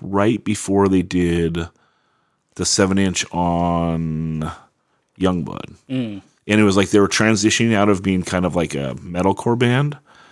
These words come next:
Speaker 1: to being like that, like a youth crew band.
Speaker 2: Yeah.
Speaker 1: And it was, like, this really cool time where they were, like, kind of melodic.
Speaker 2: Mm.
Speaker 1: And, like, it was re-, it's really good. The songs from, like, that era were great. And they just, like, scrapped 'em all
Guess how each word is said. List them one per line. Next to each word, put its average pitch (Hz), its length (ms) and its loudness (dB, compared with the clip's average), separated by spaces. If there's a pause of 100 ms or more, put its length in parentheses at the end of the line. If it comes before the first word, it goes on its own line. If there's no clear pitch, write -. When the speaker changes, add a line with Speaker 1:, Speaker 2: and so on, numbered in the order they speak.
(280)
Speaker 1:
to 95 120 0
being 92 280 2
like 80 220 -4
that, 90 240 0
like 87 100 -2
a - 20 0
youth 87 280 -2
crew 127 140 0
band. 139 300 0
Speaker 2:
Yeah. 98 80 -2
Speaker 1:
And 107 80 4
it 107 40 4
was, 98 120 2
like, 95 100 0
this 87 200 -4
really 110 360 4
cool 98 240 0
time 95 320 -4
where 82 100 -2
they 82 100 0
were, 73 160 -2
like, 71 180 -6
kind 98 280 -4
of 73 280 -10 (720)
melodic. 71 680 -10 (440)
Speaker 2:
Mm. 117 160 -6
Speaker 1:
And, 92 100 -4
like, 85 200 -4
it 127 180 4
was 135 220 4
re-, 110 160 4
it's 107 280 0
really 107 260 2
good. 82 260 -4
The 82 100 -10
songs 120 300 0
from, 113 120 -4
like, 92 160 -2
that 90 160 -2
era 101 240 2
were 80 140 -4
great. 95 380 -2 (340)
And 101 100 -2
they 107 60 4
just, 101 180 0
like, 90 120 -4
scrapped - 440 -4
'em 90 120 -2
all 90 420 0